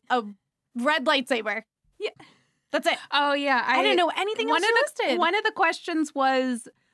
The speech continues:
Speaker 2: "What color would your lightsaber be?" And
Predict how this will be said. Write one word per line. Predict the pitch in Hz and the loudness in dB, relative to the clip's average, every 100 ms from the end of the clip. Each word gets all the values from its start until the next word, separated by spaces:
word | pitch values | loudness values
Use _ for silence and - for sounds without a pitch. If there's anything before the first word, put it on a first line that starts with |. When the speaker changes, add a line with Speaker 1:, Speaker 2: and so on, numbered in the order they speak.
| _ _ | _ _
Speaker 2:
"What | 233 247 269 | -6 -4 -4
color | 294 302 294 | -4 -2 0
would | 269 247 | -2 -4
your | 254 | -4
lightsaber | 254 381 - 269 247 | -4 -6 -8 -4 -4
be?" | 226 226 214 | -4 -4 -2
And | 214 233 226 208 | -2 -2 -4 -8